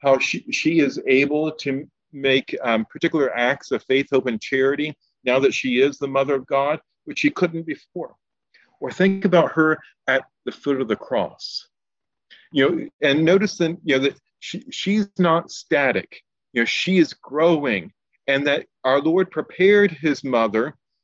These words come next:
during that public ministry, uh, uh, precisely that she could be that strong witness at the foot of the cross, and that she could be given to us as our mother, and that we could be received by her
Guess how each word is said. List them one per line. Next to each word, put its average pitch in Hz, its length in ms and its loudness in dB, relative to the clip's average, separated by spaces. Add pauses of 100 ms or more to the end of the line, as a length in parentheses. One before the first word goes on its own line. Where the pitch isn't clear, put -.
(140)
during 147 300 0
that 135 180 -2
public 131 400 -4
ministry, 127 680 -4 (880)
uh, 120 340 2 (440)
uh, 117 340 0 (360)
precisely 165 540 -2
that 143 140 -2
she 170 200 -4
could 170 200 0
be 139 440 -4
that 117 180 -2
strong 156 500 -4
witness 143 440 -6
at 104 120 0
the 113 80 -6
foot 135 200 -4
of 117 80 -12
the 120 100 2
cross, - 720 0 (480)
and 135 140 4
that 131 120 0
she 151 200 2
could 165 180 0
be 131 140 -2
given 180 400 2
to 143 240 -4
us 113 220 -4
as 117 120 -6
our 117 140 4
mother, 110 520 -2 (300)
and 123 220 -2
that 123 160 0
we 139 140 -2
could 139 140 -4
be 127 120 -4
received 120 800 0
by 127 220 2
her 98 380 -6